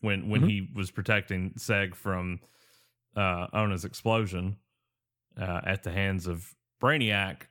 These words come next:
Speaker 1: But the future he jumped to did not bode well for Earth, because obviously Detroit had been taken. Why would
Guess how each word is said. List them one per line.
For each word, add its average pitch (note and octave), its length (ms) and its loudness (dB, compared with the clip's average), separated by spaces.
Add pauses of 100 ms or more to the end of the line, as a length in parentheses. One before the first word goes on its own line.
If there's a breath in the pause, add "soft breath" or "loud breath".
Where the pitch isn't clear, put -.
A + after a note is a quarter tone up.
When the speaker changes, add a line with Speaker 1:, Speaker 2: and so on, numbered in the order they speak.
(180)
Speaker 1:
But G#2 280 0
the G#2 100 -2
future C3 360 0
he A2 100 2
jumped G#2+ 460 0
to G2 340 0 (1080)
did A2 160 0
not G2+ 220 2
bode G2+ 160 2
well F#2+ 240 0
for F2 140 -4
Earth, F#2+ 540 0
because F#2 320 -2
obviously F#2 520 -4 (100)
Detroit F#2 400 -2
had E2+ 140 -8
been F2+ 140 -4
taken. F2 420 -6
Why D3+ 260 2
would A2 280 -4